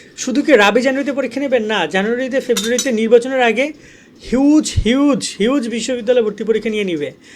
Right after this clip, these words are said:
হ্যাঁ, এটাই। তারা কেন জানি চাইতে গেছে, নির্বাচনের পরে কি হবে না হবে তাদের মাথা মতো ঠিক নেই। তো অনেকে হয়তো বা বিশ্ববিদ্যালয়টি, আহ, উপাচার্য বলো বা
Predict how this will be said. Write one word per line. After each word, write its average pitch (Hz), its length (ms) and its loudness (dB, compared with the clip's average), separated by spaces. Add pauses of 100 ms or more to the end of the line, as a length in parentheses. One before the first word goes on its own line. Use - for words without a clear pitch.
(140)
হ্যাঁ, 226 300 0 (120)
এটাই। 233 240 4
তারা 247 260 4
কেন 247 260 0
জানি 262 180 -2
চাইতে 226 320 4
গেছে, 262 380 2 (300)
নির্বাচনের 233 440 4
পরে 247 200 2
কি 247 200 -2
হবে 202 220 4
না 240 100 0
হবে 247 200 4
তাদের 226 300 0
মাথা 214 240 -4
মতো 233 100 -2
ঠিক 226 240 -10
নেই। 262 200 -4 (960)
তো 214 200 2
অনেকে 214 320 0
হয়তো 226 180 6
বা 233 60 4
বিশ্ববিদ্যালয়টি, 220 760 0
আহ, 196 400 -6 (320)
উপাচার্য 214 840 4 (200)
বলো 202 300 0
বা 202 340 -4